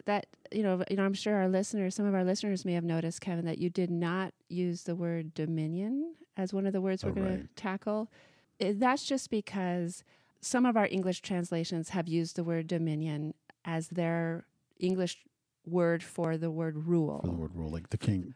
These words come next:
Speaker 2: King
Speaker 1: Radah.
Speaker 2: James. Yeah,
Speaker 1: Yeah,
Speaker 2: King
Speaker 1: so
Speaker 2: James does that.
Speaker 1: So the Hebrew word is radah, and you can faithfully translate that, I think, either way, as, as to rule
Speaker 2: Right.
Speaker 1: or to have dominion. If you're looking in your
Speaker 2: No,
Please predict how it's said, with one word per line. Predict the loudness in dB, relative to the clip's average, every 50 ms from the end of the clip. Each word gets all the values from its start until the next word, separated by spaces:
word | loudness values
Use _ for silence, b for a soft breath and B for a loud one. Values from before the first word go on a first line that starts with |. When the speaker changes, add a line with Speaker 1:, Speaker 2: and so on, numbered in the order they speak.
| -8 2
Speaker 2:
King | 4 4
Speaker 1:
Radah. | 6 6 4 4 2 2 -2 -4
Speaker 2:
James. | -4 -6 -8 -8
Yeah, | -8 -6 -6 -4
Speaker 1:
Yeah, | -4 -2 -2
Speaker 2:
King | -2
Speaker 1:
so | -2 -2 -4 -4
Speaker 2:
James | -4 -6 -8 -10 -10 -12
does | -10 -8 -8 -8 -8 -10
that. | -10 -10 -10 -10 -6 -2
Speaker 1:
So | 0 2
the | 2 2
Hebrew | 2 2 2 4 4 4 4 4
word | 2 2 2 2 0
is | 0 -2 -2 -2
radah, | 0 0 0 2 0 0 0 -2 -2 -4 -4 -6 -10 _ _ _ _ _ _
and | -4 -2 0 0 0 -2 -2 -4 -6 -10 -16 _ _ _ _ _ _
you | -8 -4 -2
can | 0 0
faithfully | 2 2 0 2 2 0 -2 -2
translate | -2 -2 -4 -4 -4 -4 -6 -6
that, | -6 -6 -4 -4
I | -4
think, | -4 -4 -4 -4 -2
either | -2 -2 -2 -2
way, | -2 -2 -2 -2 -4
as, | -4 -6 -6 -8 -8
as | -6 -6 -6 -6 -8 -12 -14
to | -6 -4 -2 -2
rule | 0 2 2 4 4 4 4 4 2 0 -2 -2 -4
Speaker 2:
Right. | -4 -4 -4 -8 -10 -12 _ -2
Speaker 1:
or | 0 0 0 0
to | -2 -2 -2 0 0 0
have | 0 0 -2 -4 -4
dominion. | -4 -2 -2 0 0 -2 -2 -4 -6 -6 -8 -10 -10 -10 -12 -14 -16 _ _ _ _ _ _ _ _
If | -8 -4
you're | -4 -2
looking | -2 -2 -4 -2 -2 -2 -2 -2 -4 -6
in | -6 -4 -2 -2 -2 -2
your | -2 -2 -4
Speaker 2:
No, | -4